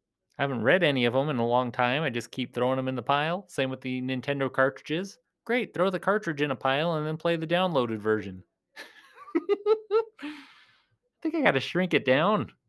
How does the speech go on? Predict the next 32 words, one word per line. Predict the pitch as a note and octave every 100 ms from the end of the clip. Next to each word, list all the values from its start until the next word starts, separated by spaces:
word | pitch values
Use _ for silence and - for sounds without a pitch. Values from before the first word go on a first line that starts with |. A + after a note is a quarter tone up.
| _ _ _ _ _ _ _ -
I | D#3
think | A3+
I | G#3+
gotta | G3+ E3
shrink | - E3+ D#3+
everything | D#3+ D#3 C#3+ C3
way | D3+ E3 E3
down, | D#3 D3 B2+
you |
guys. | A2 G#2+ G#2 G#2+ A#2
Maybe | C3+ E3+ F#3
you |
should | F3 E3+
do | F3+
that | E3+ E3+
too | F3 F3+ F3+
if | F3
you | D#3
haven't | E3 E3
done | D#3+ E3+
it | E3+
already. | E3 E3 D#3+ F3+ F#3+ E3
Maybe | C3 A3+
you're | A3 A3+ G3
up | F#3+
to | F3
date. | F3+ A#3 -
I | D3 G3
am | C#3+
not. | A2+ E3 F3 - _ _ _ _ _ -
I've | C#3+
got | D3